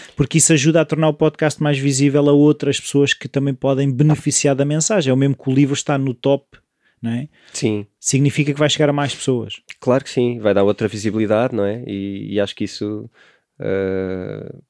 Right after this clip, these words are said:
Speaker 2: permite, permite depois que as pessoas, eh, cheguem de facto a, a vias de facto e
Speaker 1: Sim,
Speaker 2: avancem
Speaker 1: sim.
Speaker 2: para comprar mesmo o livro e a aprender sobre a matéria, porque acho que é uma coisa que toda a gente, eh, gostando ou não, acho que toda a gente deveria informar-se mais sobre,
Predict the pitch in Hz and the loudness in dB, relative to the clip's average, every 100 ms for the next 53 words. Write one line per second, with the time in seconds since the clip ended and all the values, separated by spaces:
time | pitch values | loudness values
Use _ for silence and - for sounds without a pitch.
0 | _ 98 98 98 - - 98 95 101 - | _ -4 -2 -4 -8 -8 -4 -6 -6 -6
1 | 98 - 95 - 104 104 - - - 55 | -6 -6 -12 -8 -8 -8 -12 -10 -10 -10
2 | - - 113 57 57 110 107 110 - 117 | -12 -8 -8 -6 -8 -8 -10 -10 -8 -8
3 | 117 - - - 117 127 - 123 - - | -8 -12 -12 -8 -6 -6 -6 -8 -8 -6
4 | 120 175 139 175 120 127 123 127 120 117 | 0 2 4 2 0 0 2 2 2 2
5 | 117 117 113 117 113 113 113 120 113 120 | 2 2 2 2 2 4 4 2 2 2
6 | 117 120 117 - 160 165 - - 98 104 | 2 2 2 2 -2 -4 -10 -10 -10 -12
7 | _ - - _ 101 - 113 113 120 117 | _ -20 -20 _ -8 0 0 2 0 0
8 | - 113 110 113 104 - 104 98 98 101 | 2 2 4 2 0 -2 0 0 0 -2
9 | 104 98 - 131 117 110 127 143 120 - | -6 -6 0 2 2 2 2 0 -2 0
10 | 117 120 110 107 113 117 113 113 104 104 | 0 0 -4 -2 0 0 0 0 0 -2
11 | - 107 101 - 87 | -2 -2 -2 -2 -6